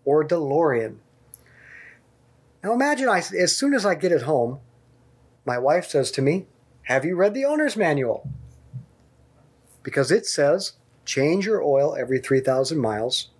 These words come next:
inflate the tires to thirty-five pounds of pressure, or use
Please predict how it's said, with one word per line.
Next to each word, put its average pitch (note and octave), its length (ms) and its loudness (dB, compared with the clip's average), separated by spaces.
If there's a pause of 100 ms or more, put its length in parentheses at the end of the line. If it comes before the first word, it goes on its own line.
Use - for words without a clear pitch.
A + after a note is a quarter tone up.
(160)
inflate D#3+ 460 0
the G3 80 -2
tires F3 480 -2
to F#3 120 -8
thirty-five F#3 640 0
pounds D#3+ 400 0
of - 160 -6
pressure, G3 640 0 (880)
or C3 100 4
use F#3+ 500 0